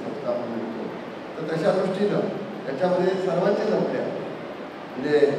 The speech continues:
संस्थेची जितकी जबाबदारी आहे तितकीच आपली ग्रामस्थांची पण जबाबदारी आहे,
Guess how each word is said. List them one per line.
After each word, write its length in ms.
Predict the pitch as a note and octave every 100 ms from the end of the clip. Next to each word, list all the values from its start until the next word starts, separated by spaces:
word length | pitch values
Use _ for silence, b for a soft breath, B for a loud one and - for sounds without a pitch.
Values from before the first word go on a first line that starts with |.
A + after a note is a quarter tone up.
| - - - -
संस्थेची 460 | D#3+ D3+ D3+ G3+ -
जितकी 300 | - G3 G3
जबाबदारी 380 | F3 D#3 D3+ C#3+
आहे 160 | D3
तितकीच 380 | - - - D#3+
आपली 240 | D3+ D#3 C3
ग्रामस्थांची 600 | A#2 - E3 D#3+ D#3 D3+
पण 220 | D3 C#3+
जबाबदारी 440 | G#2+ G#2 G#2+ G#2
आहे, 200 | G2+ -